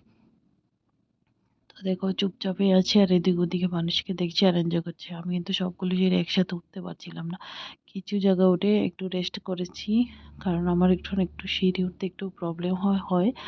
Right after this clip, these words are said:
আর তাছাড়া ওকে নিয়ে আছি তো, সেই জন্য। তো আমি দেখো এখানে দাঁড়িয়ে আছি, আমি ভাবছি মানুষগুলি চলে যাক,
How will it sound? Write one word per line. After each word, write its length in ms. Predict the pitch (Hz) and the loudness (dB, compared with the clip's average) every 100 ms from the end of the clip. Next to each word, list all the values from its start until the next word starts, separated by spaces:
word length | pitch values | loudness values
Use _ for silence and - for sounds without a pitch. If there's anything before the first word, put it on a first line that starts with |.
| - - - | -14 -14 -16
আর 120 | - - | -18 -8
তাছাড়া 340 | 185 - 185 180 | -4 2 4 4
ওকে 200 | - 185 | 0 2
নিয়ে 260 | 185 196 202 | 4 6 4
আছি 260 | 185 185 190 | 2 0 2
তো, 140 | 185 190 | 4 2
সেই 200 | 185 175 | 2 0
জন্য। 260 | 185 165 170 - - - - | 0 -2 -4 -8 -18 -20 -14
তো 80 | 185 | -6
আমি 120 | 175 175 | -2 0
দেখো 200 | 175 185 | 0 0
এখানে 240 | 180 180 185 | 2 2 6
দাঁড়িয়ে 420 | 170 170 175 185 | 6 6 6 8
আছি, 320 | 180 180 185 208 233 - | 8 6 2 2 2 -2
আমি 160 | 185 | -2
ভাবছি 280 | 180 175 - | 0 -2 -2
মানুষগুলি 600 | 185 175 175 180 180 175 185 | 0 2 2 0 -2 -2 2
চলে 300 | 190 175 175 | 4 4 4
যাক, 200 | 196 | 4